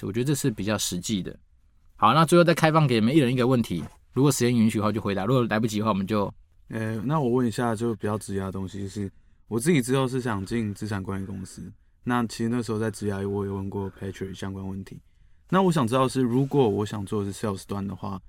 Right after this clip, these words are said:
Speaker 2: 我在，我其实我自己的实习方面，我会想了解是分产品端或是，或是 sales 端，就是 sales 端可能如果可以的话，可能实习也可以做个法金。那产品端我也有考虑说去券商这样。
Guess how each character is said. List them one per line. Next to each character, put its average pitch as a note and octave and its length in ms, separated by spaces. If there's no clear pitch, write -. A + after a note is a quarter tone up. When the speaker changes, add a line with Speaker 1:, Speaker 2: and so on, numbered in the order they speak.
Speaker 2:
我 - 140
在， G#3 160
我 C3+ 140
其 - 160
实 E3+ 60
我 D3+ 160
自 - 60
己 E3 80
的 A#2 60
实 - 80
习 A2 120
方 B2 140
面， B2 100
我 G2 60
会 C3 100
想 G#2 240
了 G2+ 160
解 G2+ 260
是 A2+ 260
分 G#2 340
产 G#2+ 180
品 G#2 160
端 G2+ 160
或 G2 100
是， - 120
或 G#2+ 140
是 G#2 160
sales G2 200
端， - 240
就 B2 120
是 A#2 400
sales C3 260
端 A2+ 200
可 G#2+ 120
能 G2+ 100
如 G2+ 100
果 G#2 180
可 G2+ 160
以 G2+ 60
的 G2 100
话， G2+ 360
可 G2+ 100
能 G2 80
实 G#2 160
习 G#2+ 140
也 G2+ 60
可 G#2 100
以 F#2+ 60
做 G2+ 160
个 G2+ 80
法 F#2 260
金。 - 180
那 A2+ 120
产 A2+ 180
品 G2+ 100
端 G#2 180
我 G#2 120
也 G2+ 60
有 G2+ 80
考 G2+ 160
虑 G2 120
说 F#2+ 200
去 F#2+ 140
券 G2 240
商 - 280
这 - 100
样。 - 100